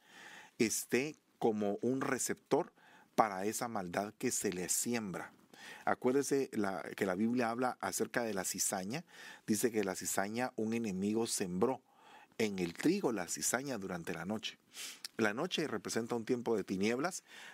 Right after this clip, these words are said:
la cizaña representa esa maldad que siembra el enemigo, y llega el momento de la cosecha donde son evidenciadas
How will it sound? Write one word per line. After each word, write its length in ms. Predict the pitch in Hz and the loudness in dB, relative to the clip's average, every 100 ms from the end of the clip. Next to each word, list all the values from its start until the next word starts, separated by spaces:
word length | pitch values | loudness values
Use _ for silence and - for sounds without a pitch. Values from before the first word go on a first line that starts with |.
| - | 2
la 120 | 117 | 2
cizaña 520 | - 104 101 101 147 | 2 -2 -2 -2 -2
representa 480 | 156 110 98 98 104 | -2 -4 -4 0 -2
esa 180 | 110 113 | 0 -2
maldad 560 | 104 90 85 92 113 - - - - | -2 -2 2 0 0 -8 -20 -20 -2
que 120 | 95 | 0
siembra 340 | - 101 101 | 2 2 2
el 80 | 107 | 0
enemigo, 480 | 110 131 151 127 143 - - - - - - - - - | 0 0 2 2 0 -4 -20 -20 -20 -20 -20 -20 -20 -2
y 140 | 214 | 4
llega 240 | 147 180 202 | 6 6 4
el 80 | |
momento 400 | 185 160 175 185 | 0 0 2 4
de 60 | 160 | 4
la 100 | 127 | 2
cosecha 480 | - 113 147 - 180 | 2 2 2 4 0
donde 240 | 151 117 | 2 0
son 240 | - 127 147 | 0 0 0
evidenciadas 1080 | 139 127 104 95 - 117 107 127 156 - | 0 2 2 2 2 4 2 0 -4 -6